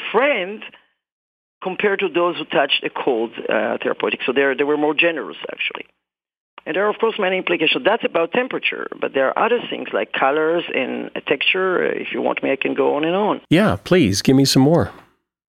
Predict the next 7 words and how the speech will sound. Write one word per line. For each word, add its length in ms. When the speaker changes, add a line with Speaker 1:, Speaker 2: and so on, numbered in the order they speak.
Speaker 1:
Uh, 380
so, 140
for 120
example, 300
texture. 460
Uh, 260
studies 300